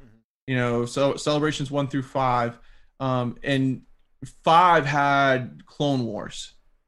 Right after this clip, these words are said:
Speaker 2: um, premiere, I think it was, like, one of the, you know, last seasons before Disney bought it and stuff. They, they did the premiere, so you have to have something to show off for it. So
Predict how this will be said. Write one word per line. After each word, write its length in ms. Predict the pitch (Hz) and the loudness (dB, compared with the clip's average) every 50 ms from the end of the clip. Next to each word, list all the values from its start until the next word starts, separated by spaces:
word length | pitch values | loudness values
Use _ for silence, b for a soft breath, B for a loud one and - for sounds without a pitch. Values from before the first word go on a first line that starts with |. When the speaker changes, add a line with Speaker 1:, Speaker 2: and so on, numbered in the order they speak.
| _ _ _ _ _ _ - | _ _ _ _ _ _ -6
Speaker 2:
um, 640 | 139 131 127 123 117 120 123 127 127 127 131 131 - - - - | -4 -2 -2 -2 -4 -4 -6 -8 -8 -10 -12 -14 -16 -20 -20 -12
premiere, 520 | _ - 139 131 127 113 - - 156 - - - - | _ -4 -2 -2 -2 -2 -4 -6 -8 -12 -18 -16 -14
I 60 | 127 | -12
think 200 | 123 - 113 - | -12 -10 -10 -8
it 40 | 113 | -8
was, 200 | 113 110 113 - | -8 -8 -8 -10
like, 300 | 117 113 110 113 - 123 | -8 -8 -8 -8 -8 -6
one 120 | 123 117 | -6 -6
of 80 | 113 113 | -6 -6
the, 200 | 113 - - 110 | -8 -8 -10 -10
you 80 | 120 | -10
know, 400 | 117 113 117 117 117 120 - - - | -8 -8 -8 -10 -10 -12 -12 -14 -14
last 400 | - 139 143 123 123 127 123 - | -6 -2 0 2 2 2 0 -4
seasons 260 | - 127 120 117 120 123 | -8 -8 -8 -8 -8 -10
before 280 | 123 117 - 123 120 | -12 -10 -8 -6 -6
Disney 300 | 120 123 117 120 - - | -6 -6 -8 -8 -8 -10
bought 300 | 107 123 117 110 98 - | -10 -8 -8 -8 -8 -8
it 60 | - | -10
and 100 | - - | -14 -14
stuff. 260 | - - - - - - | -14 -12 -12 -12 -10 -10
They, 160 | - 113 117 - - | -10 -10 -10 -12 -14
they 180 | 127 139 127 127 | -10 -8 -8 -8
did 160 | 123 131 123 | -6 -6 -6
the 80 | 120 117 | -8 -8
premiere, 360 | - 117 120 117 113 113 B B B B B B | -8 -8 -8 -8 -8 -10 B B B B B B
so 460 | - - 143 139 139 131 104 - - - _ _ _ _ _ _ _ _ _ _ _ _ _ _ _ _ _ _ _ _ | -8 -2 0 2 2 2 0 -4 -10 -18 _ _ _ _ _ _ _ _ _ _ _ _ _ _ _ _ _ _ _ _
you 240 | - 151 151 151 147 | -6 -4 -2 -2 -2
have 280 | 131 127 151 160 175 170 - | -2 -2 -2 -2 -2 -2 -4
to 80 | 170 | -4
have 180 | 147 147 143 139 | -4 -4 -4 -4
something 240 | - 135 120 131 123 | -6 -8 -8 -6 -8
to 80 | 120 | -8
show 240 | 120 - 135 120 117 | -6 -4 -4 -2 -2
off 220 | 113 110 107 - | -2 -4 -6 -8
for 160 | - 101 101 - | -10 -12 -12 -12
it. 120 | - - | -12 -10
So 240 | - 135 127 117 | -8 -6 -6 -6